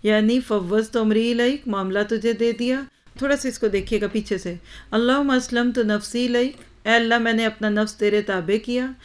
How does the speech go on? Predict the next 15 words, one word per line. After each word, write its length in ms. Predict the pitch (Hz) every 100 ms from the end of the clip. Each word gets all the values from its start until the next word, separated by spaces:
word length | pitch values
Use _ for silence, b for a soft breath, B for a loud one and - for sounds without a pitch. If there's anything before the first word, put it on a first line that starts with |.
| B -
व 80 | 220
फव्वज़तु 600 | 233 240 202 247 - 240
अमरी 300 | 226 226 240
इलैक", 340 | 233 240 240 - b b -
मामला 560 | 214 226 233 247 247 254 -
तेरे 240 | 208 208 214
सुपुर्द 340 | - 240 214
कर 180 | 247 233
दिया, 280 | 208 247 277 277 B B B B B 202
"वल 240 | 240 226 180
जातु 420 | 226 254 - 254
ज़हरी 440 | 196 208 220 240 254 254
इलैक", 420 | 240 247 262 - - _ -
और 120 | 240
अपनी 340 | 247 247 262